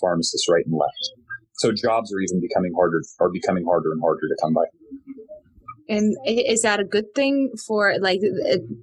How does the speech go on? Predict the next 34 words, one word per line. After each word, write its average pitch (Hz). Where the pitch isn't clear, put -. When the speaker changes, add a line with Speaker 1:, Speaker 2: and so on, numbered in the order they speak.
Speaker 2:
what 254
was 311
the 254
reason 247
behind 190
getting 185
that 185
many 175
pharmacists 175
out 170
or 160
getting 175
that 175
many 175
pharmacy 175
schools? -
Speaker 1:
Well, 127
unfortunately, 120
I 104
think 117
it 107
was 101
a 92
financial 190
decision 82
because 98
getting 110
pharmacy 104
schools 92
are 85
lucrative 107
to -
the 80
school. 104